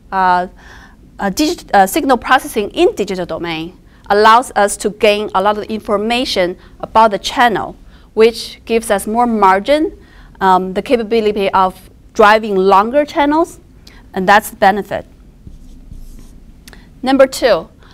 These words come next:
is that for the transmitter, we have a four type of parenthesis and a dac based transmitter.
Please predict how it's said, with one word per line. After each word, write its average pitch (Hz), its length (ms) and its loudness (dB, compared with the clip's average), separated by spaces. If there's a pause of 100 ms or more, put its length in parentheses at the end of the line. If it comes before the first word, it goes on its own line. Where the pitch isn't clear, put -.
(520)
is 214 280 0
that 208 380 4 (180)
for 262 260 4
the 226 100 -2
transmitter, 160 800 -4 (680)
we 247 300 0
have 202 580 4 (140)
a 190 420 -2 (260)
four 320 280 2
type 240 340 2 (100)
of 190 380 0
parenthesis - 760 -2 (1900)
and 220 440 0 (500)
a 202 320 0 (460)
dac 220 400 0
based 202 380 -4 (200)
transmitter. - 560 -8